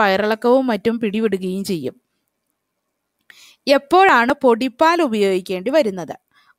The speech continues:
ഒരു കാര്യം എല്ലായ്പ്പോഴും ഓർമ്മ വയ്ക്കുക, പൊടിപ്പാൽ മുലപ്പാലിന് പകരം കൊടുക്കാനുള്ള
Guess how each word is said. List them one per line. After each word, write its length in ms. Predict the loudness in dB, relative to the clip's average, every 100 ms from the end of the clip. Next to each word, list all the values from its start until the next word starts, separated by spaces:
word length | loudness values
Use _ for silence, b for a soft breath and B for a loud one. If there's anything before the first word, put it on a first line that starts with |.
| -2
ഒരു 100 | 0
കാര്യം 300 | 2 2 2
എല്ലായ്പ്പോഴും 680 | 0 0 0 -2 0 -2 -2 -2
ഓർമ്മ 240 | -2 -4 -6
വയ്ക്കുക, 300 | -8 -6 -4 -4 -2
പൊടിപ്പാൽ 520 | -4 -4 -4 -2 -2 -4
മുലപ്പാലിന് 680 | -4 -4 -2 -2 -2 -6 -6
പകരം 320 | -4 -4 -4 -4
കൊടുക്കാനുള്ള 640 | -4 -4 -4 -6 -4 -4